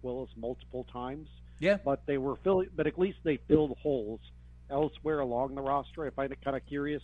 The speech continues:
Speaker 1: that they went and traded away, um, they went and drafted two offensive <laughs> linemen. And what was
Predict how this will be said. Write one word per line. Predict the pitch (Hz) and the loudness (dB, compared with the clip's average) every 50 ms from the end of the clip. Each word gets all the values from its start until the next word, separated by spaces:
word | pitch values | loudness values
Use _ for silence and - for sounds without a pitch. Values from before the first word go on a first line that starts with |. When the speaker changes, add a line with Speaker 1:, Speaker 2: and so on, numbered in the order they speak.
| - - | -6 -4
Speaker 1:
that | 139 131 131 127 123 - - - - - - - - - - - - - - - - - | -2 0 0 0 -4 -6 -10 -16 -16 -16 -16 -16 -16 -16 -16 -16 -16 -16 -18 -18 -12 -6
they | - 135 135 | -2 -2 0
went | 120 143 151 151 | 0 -2 -2 -2
and | 156 127 113 - | -6 -12 -10 -6
traded | - 143 147 147 135 131 | -2 0 0 0 0 -2
away, | 139 127 127 131 127 127 131 131 127 127 123 - - - - - - - - - - | -2 0 2 2 2 2 2 0 -2 -2 -4 -8 -14 -20 -20 -20 -20 -20 -20 -16 -10
um, | 123 120 123 123 117 113 117 113 110 110 113 - - - | -4 -2 -2 0 0 -2 -4 -6 -8 -12 -14 -16 -8 0
they | - 147 | 0 2
went | 143 175 175 | 2 2 0
and | 151 123 | -2 -2
drafted | 117 139 156 165 160 - 151 131 117 - | 4 6 6 6 6 4 -4 -6 -6 -4
two | - 156 135 135 | -4 0 0 2
offensive | 135 131 - - 165 139 - 156 123 | 2 2 2 0 -2 -2 -4 -8 -4
<laughs> | |
linemen. | 123 131 139 185 214 147 151 151 147 - - - - - - - | -2 0 2 2 2 2 0 -2 -2 -4 -12 -18 -20 -18 -8 0
And | 151 165 156 135 | 2 2 2 2
what | 127 143 165 - | 2 0 0 2
was | 180 165 | 0 -4